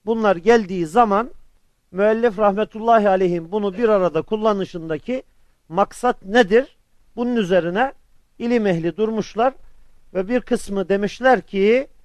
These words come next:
ayetlerden maksat bize nispetle hareket edenlerdir. Mahlukattan maksat bine-, bize nispetle donuk olanlardır. Yani, e, yerinde sabit duranlardır.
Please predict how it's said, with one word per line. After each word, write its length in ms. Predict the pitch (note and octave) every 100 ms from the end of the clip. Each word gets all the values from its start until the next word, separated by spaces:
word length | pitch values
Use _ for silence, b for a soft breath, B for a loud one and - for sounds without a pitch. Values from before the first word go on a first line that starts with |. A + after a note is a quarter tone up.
| _ _ _ _ -
ayetlerden 920 | G3 G#3 G#3 G#3+ - G#3 G#3 G3 B3
maksat 540 | G3+ A3+ - - C#4 - - - _ _ _ _
bize 400 | D#3 F#3+ A3+ G#3+
nispetle 560 | G3 - - B3 - B3+
hareket 560 | F3 G#3 G#3+ A#3 G#3+
edenlerdir. 800 | G3 D#3 C#3 B2 G2 - _ _ _ _ _ _ _ _ _ _ _ _ _ _ _ _ _ _ _
Mahlukattan 920 | C#3 F3+ - G3+ G#3+ A3+ G#3+ - B3
maksat 520 | A3+ F#3 - - C4+ - - - - _ G#3
bine-, 400 | G#3+ A#3+ A3 E3
bize 260 | F3 A#3
nispetle 600 | G#3+ - G3 F#3 C#4 G#3
donuk 320 | G#3 G#3+ F#3
olanlardır. 680 | F3 C#3+ B2 A2 G2+ - _ _ _ _ _
Yani, 320 | - F3 A3 F3 - - -
e, 100 | D#3+
yerinde 920 | D#3 D3+ D3+ D3+ D#3 G3 G3 G3 G3+
sabit 540 | F3+ - D#3+ F3+ - -
duranlardır. 600 | D#3 C#3+ B2 G#2+ G2